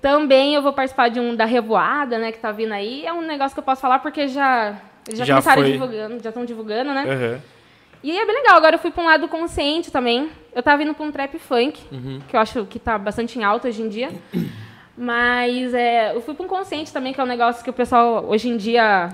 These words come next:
Speaker 2: Gosta,
Speaker 1: curte
Speaker 2: né?
Speaker 1: bastante, né? E tamo aí. Agora, dia trinta, eu vou fazer um show.
Speaker 2: Legal,
Speaker 1: Meu
Speaker 2: legal.
Speaker 1: primeiro
Speaker 3: Legal.
Speaker 1: show.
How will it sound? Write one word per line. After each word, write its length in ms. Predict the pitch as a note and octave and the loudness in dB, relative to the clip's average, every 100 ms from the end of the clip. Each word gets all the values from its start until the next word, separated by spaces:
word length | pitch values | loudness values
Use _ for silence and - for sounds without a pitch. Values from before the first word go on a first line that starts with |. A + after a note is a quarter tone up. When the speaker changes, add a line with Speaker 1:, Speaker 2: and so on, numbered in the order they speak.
| C#3+ | -2
Speaker 2:
Gosta, 440 | D3+ D#3 D4 D#4 | 2 4 6 4
Speaker 1:
curte 160 | F#3+ B3 | 2 2
Speaker 2:
né? 40 | |
Speaker 1:
bastante, 600 | C4 - - C4 E4+ - | 2 2 2 4 2 0
né? 220 | D4 C#4+ A4 - - _ _ _ | 2 2 0 -12 -20 _ _ _
E 80 | - | -14
tamo 220 | A#3+ D#4 | -2 0
aí. 160 | A#4+ B4 | 2 0
Agora, 380 | D#4+ C4+ C#4+ C#4+ | 0 2 2 2
dia 200 | B3 C4+ | -2 -4
trinta, 440 | C4 C4 B3 B3+ | -4 -6 -4 -4
eu 20 | |
vou 100 | A#3 | -4
fazer 280 | A#3 A#3+ A3+ | -2 0 0
um 100 | A#3 | -2
show. 300 | A#3+ G#3+ A#3+ - - - - - | -2 -2 -2 -4 -20 -20 -20 -16
Speaker 2:
Legal, 600 | B2 B2 D3+ A#2+ B2+ C#3+ | -6 -4 2 6 6 6
Speaker 1:
Meu 160 | A#2+ D4 | 4 2
Speaker 2:
legal. 100 | D4+ - | 2 0
Speaker 1:
primeiro 200 | - F#4 | 0 0
Speaker 3:
Legal. 500 | - F4 D4 C4 C4+ | 0 0 2 0 -2
Speaker 1:
show. 80 | G#4 | -8